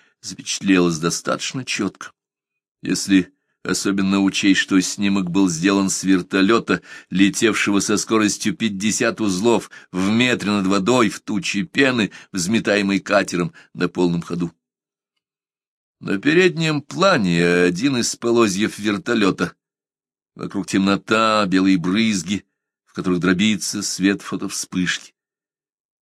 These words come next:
Среди всего этого можно разглядеть среднюю часть «Фантома» с правого борта —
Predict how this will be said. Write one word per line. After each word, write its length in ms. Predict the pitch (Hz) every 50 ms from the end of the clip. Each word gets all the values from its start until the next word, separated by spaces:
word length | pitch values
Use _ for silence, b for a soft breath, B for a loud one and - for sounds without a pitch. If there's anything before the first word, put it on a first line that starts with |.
| _
Среди 360 | - - - 90 92 92 95
всего 480 | 98 - - - 110 117 139 196 226 214
этого 420 | 165 110 95 - - 92 82 87
можно 360 | 85 87 90 87 76 87 87 87
разглядеть 520 | 87 90 82 80 90 87 80 85 87 82
среднюю 520 | - - - - - - 156 127 110 98 87
часть 340 | - - 127 139 131 - -
«Фантома» 720 | - 123 120 117 - - - 98 92 90 87 85 82 82 _ _ _ _ _
с 160 | - - -
правого 500 | - - 110 110 101 95 92 92 90 95
борта — 480 | 92 85 90 92 87 82 82 - 80 -